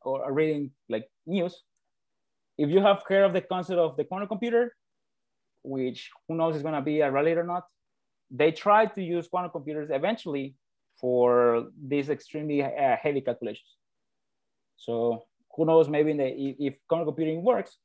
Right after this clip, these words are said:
in the future, maybe we'll be able to run things in quantum computers and have time scale extremely long. Who knows?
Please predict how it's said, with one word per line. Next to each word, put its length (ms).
in 80
the 80
future, 420
maybe 180
we'll 140
be 100
able 200
to 100
run 240
things 200
in 120
quantum 200
computers 400
and 500
have 300
time 160
scale 220
extremely 320
long. 220
Who 80
knows? 220